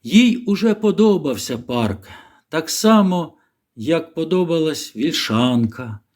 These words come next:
і Дікон, і Мартина мама. Їй уже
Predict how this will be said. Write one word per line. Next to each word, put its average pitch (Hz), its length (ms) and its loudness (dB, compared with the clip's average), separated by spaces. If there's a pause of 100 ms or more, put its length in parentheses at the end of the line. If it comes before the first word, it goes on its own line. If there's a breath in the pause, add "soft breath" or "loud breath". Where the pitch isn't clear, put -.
(400)
і 214 120 0
Дікон, 143 800 -6 (840)
і 143 140 -8
Мартина 135 600 0
мама. 143 680 0 (920)
Їй 202 320 6
уже 190 500 0